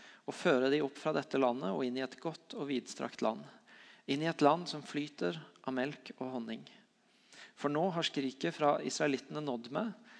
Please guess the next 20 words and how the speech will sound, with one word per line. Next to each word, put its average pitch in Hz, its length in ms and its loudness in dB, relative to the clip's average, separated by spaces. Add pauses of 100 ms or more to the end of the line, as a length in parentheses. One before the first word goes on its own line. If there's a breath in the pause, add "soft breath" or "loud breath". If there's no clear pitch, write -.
(200 loud breath)
og 127 80 -2
jeg 143 80 0
har 151 80 -6
sett - 300 -4
hvor 139 160 -2
hardt - 320 -4 (100)
egypterne 120 480 -4
undertrykker - 540 -6
de.» 156 60 -8 (2250 loud breath)
Gud 208 240 4
sier 180 460 4 (260 loud breath)
at - 240 -6
han 139 80 -2
har 127 160 -4
sett, - 600 -2 (100)
han 117 140 -2
har 110 160 -4
hørt, 196 400 -2 (720 loud breath)
han 117 240 -2 (320 loud breath)
kjenner 156 600 -2